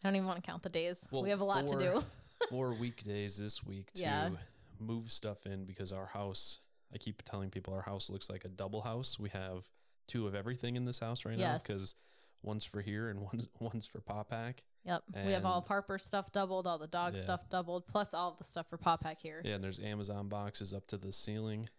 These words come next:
Speaker 1: Yep.
Speaker 2: in every single one of our rooms.
Speaker 1: <laughs>
Speaker 2: So this week is just moving, moving, moving, unpacking, and
Speaker 1: Yes.
Speaker 2: building things. Chairs. Dog
Speaker 1: Grooming
Speaker 2: <laughs> Yeah,
Speaker 1: tables,
Speaker 2: grooming tables.
Speaker 1: tubs.
Speaker 2: Yep.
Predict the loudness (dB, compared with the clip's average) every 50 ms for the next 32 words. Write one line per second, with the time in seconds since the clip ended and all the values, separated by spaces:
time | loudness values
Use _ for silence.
0 | -14 -6 -2 0 0 0 0 -2 -2 -4 -4 -4 -2 -4 -2 -4 -2 -2 -2 -2
1 | -2 -2 -2 -2 -2 -2 0 0 0 2 2 2 2 0 -2 -2 -4 -6 -8 -8
2 | -10 -12 -16 -10 -2 -2 0 0 2 0 2 0 0 0 0 0 -2 -2 -2 -2
3 | 0 0 0 0 0 -2 -2 -2 -2 -2 -2 -2 -2 -2 -4 -10 -16 -16 -14 -10
4 | -4 0 0 0 2 2 2 0 2 0 0 -2 -4 -8 -10 -6 -4 -2 -2 -2
5 | -2 -2 -2 -2 -2 -2 -4 -4 -2 -4 -4 -2 -2 -2 -2 -2 -4 -4 -6 -6
6 | -6 -6 -6 -6 -6 -6 -8 -8 -10 -10 -10 -8 -6 -6 -4 -4 -4 -6 -6 -6
7 | -8 -10 -10 -14 -18 -20 -18 -14 -8 -4 -2 -2 -2 -2 -2 -4 -6 -6 -6 -6
8 | -6 -6 -4 -6 -6 -6 -6 -8 -10 _ -20 -20 -20 -20 -20 -20 -20 -20 -14 -6
9 | -4 -2 0 0 0 0 0 -2 -2 0 -2 -2 -4 -4 -18 -20 _ _ _ -20
10 | -20 -20 -20 -14 -4 -2 0 2 2 2 2 0 0 0 0 0 0 0 0 0
11 | 2 2 4 4 4 2 2 2 2 2 2 0 -2 -2 -2 -2 -2 -2 -2 -2
12 | -2 0 2 4 4 4 6 4 2 0 -2 -10 -10 -10 -12 -16 _ -8 -6 -4
13 | -4 -4